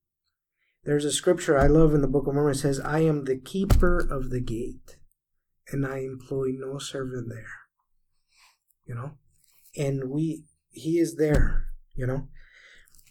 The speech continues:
And whether, and, and as we, we look at this prophecies of Isaiah unfold,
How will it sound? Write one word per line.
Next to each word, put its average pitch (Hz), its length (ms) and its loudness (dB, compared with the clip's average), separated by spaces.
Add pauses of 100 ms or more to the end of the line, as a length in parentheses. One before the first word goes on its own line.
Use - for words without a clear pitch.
(260)
And 160 220 4
whether, 185 560 8
and, 180 180 2
and 180 200 2
as 170 160 4
we, 175 320 0 (120)
we 170 200 2
look 208 240 4
at 185 160 2
this 160 200 0
prophecies 143 880 0
of 120 140 -6
Isaiah 123 420 -6
unfold, 123 640 -8